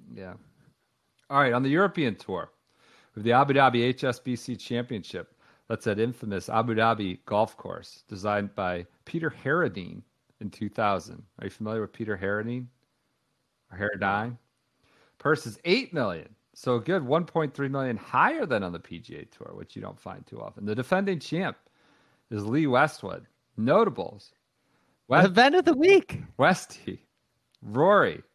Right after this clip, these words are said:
Speaker 1: J T making his first appearance since, uh, he was dropped by Ralph Lauren. Tommy Fleetwood, Tyrrell Hatton, Justin Rose, Bernd Wiesberger, Bob McIntyre,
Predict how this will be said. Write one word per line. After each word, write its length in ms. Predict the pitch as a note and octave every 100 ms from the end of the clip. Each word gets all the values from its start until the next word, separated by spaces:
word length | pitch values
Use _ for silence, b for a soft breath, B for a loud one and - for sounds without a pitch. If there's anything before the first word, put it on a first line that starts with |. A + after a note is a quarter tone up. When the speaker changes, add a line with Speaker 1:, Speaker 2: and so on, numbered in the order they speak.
| _ _ _ _ _
Speaker 1:
J 240 | - C#3 F3+
T 560 | - F3+ G3 A2 F#2+ _ _ _ -
making 260 | G#2 G#2+
his 140 | G2 -
first 320 | A2+ G2+ -
appearance 540 | - G2 F2+ E2+ -
since, 260 | - - -
uh, 300 | G1+ G1+ - _ _ _
he 80 | G#2
was 120 | F2+
dropped 380 | - G#2 F#2+ _
by 160 | G2 F#2
Ralph 320 | F2+ F2 -
Lauren. 440 | F#2+ G2 A2 E2+ - _ _ b b b b
Tommy 280 | C#3+ D3 C#3
Fleetwood, 540 | - E3 F#3 A#2+ E2+ _ -
Tyrrell 460 | G3 G#3 A#2+ - _
Hatton, 460 | A2 A2 C2+ C#2+ - -
Justin 400 | D#3 E3 C3+ A2
Rose, 400 | F#2 E2 E2 - -
Bernd 300 | D#3+ E3 A2
Wiesberger, 840 | A2 G2+ - F#2 F#2 G2+ F#2+ F#2 _ _ b b b b b B2
Bob 320 | D#3+ G3 C#3+
McIntyre, 880 | B2+ A2+ - A2+ - G2+ A2+ A#2